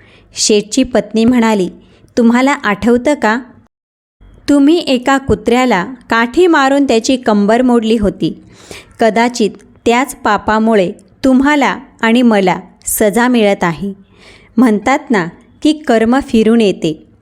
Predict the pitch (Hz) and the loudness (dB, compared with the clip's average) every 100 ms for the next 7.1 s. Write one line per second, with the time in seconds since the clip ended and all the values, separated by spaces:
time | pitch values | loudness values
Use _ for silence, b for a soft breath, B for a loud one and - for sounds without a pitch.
0 | B B B 233 247 320 349 339 233 240 | B B B -4 -2 0 0 0 -2 0
1 | 269 285 262 254 247 226 208 220 220 269 | 0 2 0 -2 -2 -2 0 -2 -2 -2
2 | 254 - 226 240 220 - - 175 - b | -2 0 0 2 0 -2 -2 -4 -6 b
3 | b b - 330 - 214 - - 247 269 | b b -4 -4 -2 -6 -4 -2 0 0
4 | 233 214 214 180 - b b b b 254 | 0 2 0 -2 -10 b b b b -2
5 | 247 254 247 247 247 - 277 254 320 339 | -2 0 0 0 -4 -6 -2 2 2 0
6 | 208 214 247 - 247 214 220 214 190 160 | 0 0 0 -2 0 0 0 0 0 0
7 | 160 | -4